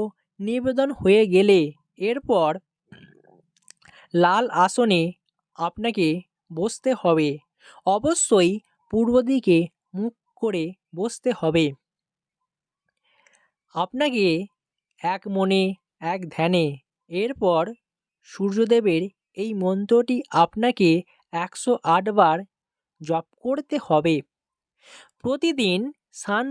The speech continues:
করে সূর্যদেবকে জল অর্পণ করবেন।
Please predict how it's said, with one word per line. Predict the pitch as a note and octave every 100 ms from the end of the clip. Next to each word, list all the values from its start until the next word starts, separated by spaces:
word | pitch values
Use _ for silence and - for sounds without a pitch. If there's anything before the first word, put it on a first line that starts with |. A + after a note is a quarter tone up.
| C4+ B3
করে | A#3+ A#3+ A#3 A#3 - -
সূর্যদেবকে | A3+ A#3+ C4 B3+ C#4+ - F#3+ E3 F#3 _ - D#3+
জল | F3 E3+ F3 F#3 _ _ - G3
অর্পণ | B3 C#4 C#4 -
করবেন। | F3 E3+ F3+